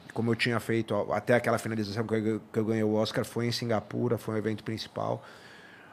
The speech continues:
E aí, mas ficou por, por isso mesmo, porque eu acho que também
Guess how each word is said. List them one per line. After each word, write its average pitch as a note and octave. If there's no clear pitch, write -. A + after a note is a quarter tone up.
E A2+
aí, A#2
mas B2
ficou C3+
por, C3
por -
isso B2
mesmo, B2
porque D3+
eu D3
acho -
que -
também C#3+